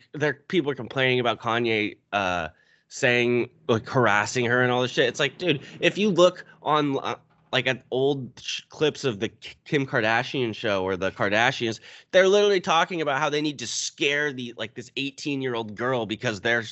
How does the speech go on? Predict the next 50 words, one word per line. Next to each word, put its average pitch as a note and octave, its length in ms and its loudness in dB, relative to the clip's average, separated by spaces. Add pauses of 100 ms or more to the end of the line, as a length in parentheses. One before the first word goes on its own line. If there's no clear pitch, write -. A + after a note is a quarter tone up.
(420)
they B2+ 100 2
need B2 180 -2
to, G#2+ 180 4
everyone A#2+ 340 0
to A2 80 -6
fear A#2 320 -2
them. D2+ 220 -4
So D#2+ 360 -4
my, C3+ 580 2
and C#3+ 140 0
then E3+ 80 2
she F3 120 -8
tells F3 220 2
people, E3+ 300 -4
girls, C#3+ 320 4
that B2 120 -2
they C3+ 60 2
need C3 160 4
to A2+ 80 2
work B2 240 0
harder. D3 200 2
Kim D3+ 200 -4
K, D3+ 240 2
you A2+ 180 0
literally C#3+ 540 4 (220)
are - 160 -6
only D3+ 260 6
famous C3 460 2
because A#2 280 -2
you A2 100 -6 (200)
bent C3+ 220 4
over A#2+ 320 2
in G#2 80 -4
front B2+ 160 0
of A2 80 0
a G#2 80 0
camera A#2+ 600 0 (220)
and G#2 80 -6
did B2+ 140 4
a G2+ 80 2
porno. A#2+ 640 -2 (260)
Jesus, C3 440 0 (120)
sh-, - 240 -16
she's G3+ 300 0
just B3 200 -2
awful. A2+ 520 2
I B2+ 100 2
wish F3 220 2
her F3+ 100 0
nothing C3 720 -2